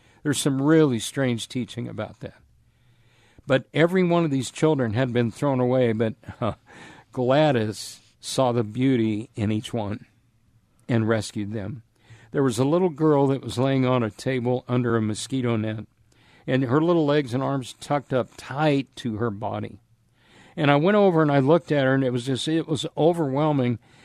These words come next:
In fact, uh, we had our friend Frank that was with us on this trip,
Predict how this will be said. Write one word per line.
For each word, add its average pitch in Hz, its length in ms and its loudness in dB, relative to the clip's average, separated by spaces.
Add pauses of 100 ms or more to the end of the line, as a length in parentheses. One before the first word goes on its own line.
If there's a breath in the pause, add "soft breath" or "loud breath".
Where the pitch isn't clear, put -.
(160 soft breath)
In 131 220 2
fact, 151 360 0
uh, 139 440 2
we 143 180 0
had 147 220 0
our 123 360 -4
friend 135 400 -2
Frank 139 440 -2
that 139 160 -6
was 110 120 -10
with 127 220 -4
us 107 160 -8
on 127 160 -2
this 107 160 -6
trip, 120 320 -2